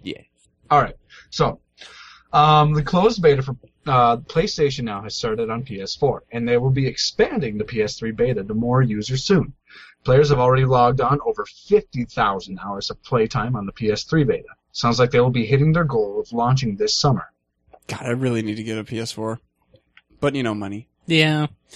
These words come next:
Speaker 1: And going to Sweden.
Speaker 3: Turns out.
Speaker 1: But while I'm in Sweden, maybe I'll get to, uh, visit Mojang. Not likely.
Speaker 2: Mojang!
Speaker 1: But they, uh, actually, yeah, they're Swedish, so it's probably pronounced Mojang, isn't it?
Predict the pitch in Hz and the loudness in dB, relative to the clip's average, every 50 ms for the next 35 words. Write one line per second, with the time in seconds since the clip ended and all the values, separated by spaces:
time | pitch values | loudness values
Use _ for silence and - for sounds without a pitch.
0 | - - 135 135 139 131 120 117 110 107 107 - - 107 110 120 107 117 - _ | -16 -10 -6 -6 -4 -4 -4 -4 -6 -8 -10 -12 -10 -10 -10 -10 -12 -14 -16 _
1 | _ _ - - - _ _ - _ _ - - - 165 156 - 147 143 143 143 | _ _ -16 -16 -16 _ _ -20 _ _ -12 -6 -4 -4 -2 0 2 2 2 2
2 | 135 - - - _ _ _ _ _ _ - - - 180 185 151 - - - - | 0 -2 -6 -18 _ _ _ _ _ _ -8 0 2 4 4 4 0 -4 -20 -20
3 | _ _ - - 147 175 180 180 165 175 196 214 - - 113 107 107 127 147 156 | _ _ -2 2 4 6 6 6 4 2 -2 -4 -4 -4 -2 -2 -2 -2 -4 -4
4 | 156 _ _ - 123 123 147 165 160 151 147 139 139 139 131 139 131 - - - | -6 _ _ -8 -4 -2 0 2 4 4 4 4 4 2 0 -2 -4 -4 -6 -4
5 | - 143 135 135 135 131 127 127 123 123 123 123 123 131 143 147 139 131 143 135 | -2 -2 0 0 2 4 4 4 6 4 4 2 0 0 0 0 0 2 0 0
6 | 127 127 160 190 180 123 98 104 107 123 _ _ _ _ - 135 135 123 95 98 | 2 2 0 2 0 -2 -4 -4 -10 -14 _ _ _ _ -2 0 0 0 0 -2
7 | 98 101 - - 113 113 - _ - - - - 226 240 247 247 - 165 185 185 | -4 -6 -6 -10 -14 -14 -14 _ -20 -10 -2 4 4 4 4 6 4 6 6 6
8 | 180 185 185 175 185 185 185 202 196 - _ - 185 214 202 156 147 - _ - | 6 6 4 4 4 2 0 -2 -6 -6 _ 2 4 4 6 4 2 -2 _ -10
9 | 139 143 165 175 175 175 175 170 165 156 147 143 139 139 131 - _ _ - - | -4 0 2 2 4 4 4 6 6 6 6 6 6 4 2 -2 _ _ -10 -6
10 | 151 - - 185 214 - 208 180 175 170 143 120 131 139 - - 170 143 120 - | -6 -2 -2 -2 -2 -2 -2 2 4 4 4 2 0 -4 -2 -2 -2 -2 -2 -2
11 | - 143 135 - - - 175 165 175 165 160 156 139 - 156 143 143 135 - - | -2 -2 -4 -4 -4 0 2 2 2 2 0 -4 -4 -2 -2 -2 -2 -2 -2 -4
12 | 135 135 139 135 123 107 104 101 113 117 120 123 107 110 110 110 | -4 -2 -2 -2 -2 -4 -4 -6 -6 -8 -8 -8 -8 -10 -10 -12